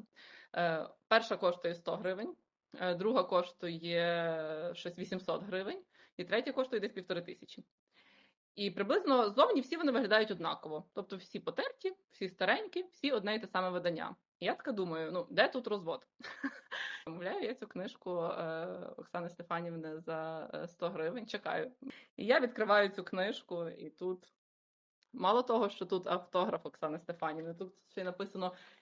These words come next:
«Юлії з найкращими побажаннями, Оксана Забушко, дві тисячі шостий рік».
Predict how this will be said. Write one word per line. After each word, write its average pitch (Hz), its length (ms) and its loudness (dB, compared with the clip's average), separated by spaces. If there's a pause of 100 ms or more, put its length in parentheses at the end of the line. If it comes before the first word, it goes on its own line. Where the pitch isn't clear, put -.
(120)
«Юлії 220 840 6
з 240 120 -4
найкращими 208 760 6
побажаннями, 196 840 2
Оксана 185 380 2
Забушко, 185 480 -2
дві 180 160 -4
тисячі 196 360 -2
шостий 175 520 -2
рік». 160 300 -6